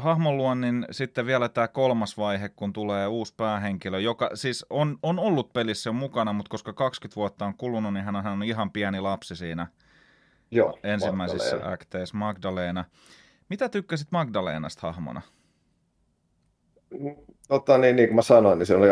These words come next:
Speaker 2: aluksi vähän vaikea silleen suhtautua, kun oli
Speaker 1: Joo.
Speaker 2: niin siihen Andreakseen kiintynyt, mutta tota, se, se ei ehkä niinku hahmona oo kyllä ihan niin kiinnostava mun mielestä, mutta se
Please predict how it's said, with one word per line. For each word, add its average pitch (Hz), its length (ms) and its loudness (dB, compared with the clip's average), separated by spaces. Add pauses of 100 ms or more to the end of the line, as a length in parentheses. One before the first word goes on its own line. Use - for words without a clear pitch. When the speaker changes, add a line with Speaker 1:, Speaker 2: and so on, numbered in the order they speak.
(140)
Speaker 2:
aluksi 104 300 4
vähän 92 200 0
vaikea 73 360 4
silleen - 260 0
suhtautua, - 640 -4
kun - 240 -8
oli 58 80 -2
Speaker 1:
Joo. 62 100 0
Speaker 2:
niin - 120 -4
siihen 62 300 -4 (600)
Andreakseen 78 680 0
kiintynyt, 80 600 -2
mutta - 320 -6
tota, - 340 -4 (2000)
se, - 120 -4
se - 200 4
ei 180 60 10
ehkä 175 200 6
niinku 123 180 6
hahmona 107 640 6 (420)
oo 92 160 4
kyllä 78 300 -2 (160)
ihan 92 300 -2
niin 76 260 -2 (360)
kiinnostava 85 760 -2
mun 71 200 -4
mielestä, - 320 -4 (540)
mutta 90 340 0
se 95 360 6